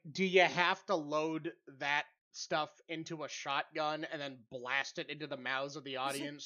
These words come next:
Speaker 2: Just
Speaker 1: so
Speaker 2: makes you realize,
Speaker 1: fervently
Speaker 2: like,
Speaker 1: in the open?
Speaker 2: Derry is just an evil, evil place.
Speaker 1: Like, like, just, like, just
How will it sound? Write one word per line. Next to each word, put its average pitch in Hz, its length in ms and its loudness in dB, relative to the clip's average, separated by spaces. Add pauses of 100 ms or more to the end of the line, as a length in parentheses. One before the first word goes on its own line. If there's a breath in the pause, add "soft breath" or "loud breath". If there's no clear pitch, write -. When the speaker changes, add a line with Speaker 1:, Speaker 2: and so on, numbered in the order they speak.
(200)
Speaker 2:
Just 143 160 -2
Speaker 1:
so 151 140 -4
Speaker 2:
makes 190 240 -8
you 170 80 -12
realize, 165 200 2
Speaker 1:
fervently 170 420 0
Speaker 2:
like, 170 80 6
Speaker 1:
in 170 100 -2
the 165 160 0
open? 151 340 0
Speaker 2:
Derry 277 300 0
is 120 180 -14
just - 340 -12
an 113 80 -14 (200)
evil, 101 440 -10 (180)
evil 117 520 -4
place. 403 560 -4
Speaker 1:
Like, - 180 -8 (460)
like, 208 200 -2 (100)
just, 254 400 -6
like, 233 240 -4
just 262 420 -4